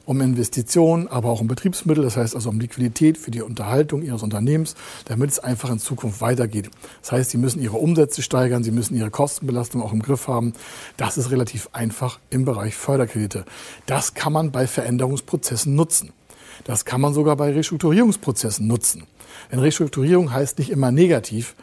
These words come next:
etwas zu haben im Unternehmen, sondern es kann einfach sein, und das machen Ihnen große Konzerne ja jeden Tag vor, da wird eine ganze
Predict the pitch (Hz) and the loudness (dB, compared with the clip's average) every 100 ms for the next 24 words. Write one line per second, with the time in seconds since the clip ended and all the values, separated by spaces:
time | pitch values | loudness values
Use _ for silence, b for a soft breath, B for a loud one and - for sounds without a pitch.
0 | B 131 - 120 - 117 110 117 113 117 | B -6 -4 -2 -2 -2 0 0 0 0
1 | 113 120 135 127 120 120 - 147 175 156 | 2 2 2 2 2 2 0 -2 -2 -2
2 | 151 127 113 123 147 B B B 104 123 | -2 -2 0 -2 -4 B B B -6 0
3 | 131 131 127 117 107 117 160 156 131 113 | 0 0 -2 -2 2 6 6 4 -2 -2
4 | 113 131 127 117 110 131 123 110 - 123 | 0 2 2 2 0 -2 -2 -6 -4 0
5 | 131 - B B - 107 127 135 - 123 | 0 -2 B B -8 -2 0 -2 -2 0
6 | 120 - - 127 - 135 | 0 -2 -4 -2 2 0